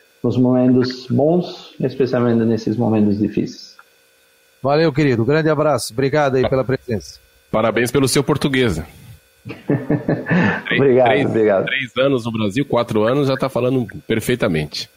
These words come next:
Speaker 1: É, agora
Speaker 2: Já.
Speaker 1: estão indo para o oitavo ano, Alan.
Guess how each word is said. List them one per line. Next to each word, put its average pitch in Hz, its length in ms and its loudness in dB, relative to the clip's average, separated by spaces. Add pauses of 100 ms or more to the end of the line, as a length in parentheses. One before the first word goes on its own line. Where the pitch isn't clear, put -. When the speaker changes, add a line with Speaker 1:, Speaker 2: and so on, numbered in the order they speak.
(280)
Speaker 1:
É, 123 120 -2
agora 117 200 -2
Speaker 2:
Já. 147 80 2
Speaker 1:
estão 135 280 -2
indo 151 240 0
para 143 340 2
o 143 180 4
oitavo 156 460 2
ano, 135 420 -2
Alan. 110 260 -2